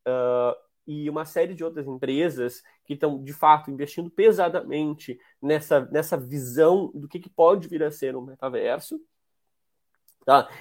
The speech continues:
E criando uma série de metaversos, ou de espaços dentro desse metaverso,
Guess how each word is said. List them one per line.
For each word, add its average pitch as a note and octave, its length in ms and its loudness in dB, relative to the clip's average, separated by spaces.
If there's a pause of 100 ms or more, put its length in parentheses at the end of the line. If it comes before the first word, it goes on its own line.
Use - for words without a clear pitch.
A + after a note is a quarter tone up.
E D#3+ 60 -6
criando F#3+ 460 4
uma F3 180 0
série G#3+ 360 8
de F3+ 300 4
metaversos, E3 800 -2
ou C#3+ 60 -4
de C3 120 -8
espaços - 880 2 (320)
dentro E3 360 2
desse C#3 320 -8
metaverso, - 560 -10